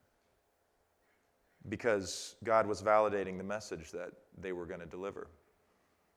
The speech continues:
So what was the message? And the angel said to them, 'Fear not, for behold, I bring you good news of great joy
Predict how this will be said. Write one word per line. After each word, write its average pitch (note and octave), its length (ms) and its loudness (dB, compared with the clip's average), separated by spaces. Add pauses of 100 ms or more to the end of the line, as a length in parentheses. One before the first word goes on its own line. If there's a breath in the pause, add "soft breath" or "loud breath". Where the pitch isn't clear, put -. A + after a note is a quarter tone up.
(180)
So B2+ 180 0
what C3 240 4
was A#2 180 2
the B2 60 -4
message? A2+ 340 0
And G2+ 100 -2
the G#2 120 0
angel A2+ 280 0
said G#2+ 240 2
to G#2+ 60 -2
them, G2 180 0
'Fear C3 280 2
not, G#2 260 4
for G#2+ 100 -2
behold, G#2 480 2
I G2 60 0
bring G#2 260 -4
you G2+ 120 -4
good A2 260 -2
news F#2+ 680 -6 (1120 soft breath)
of E2+ 100 -10
great A2+ 320 4
joy G2 500 2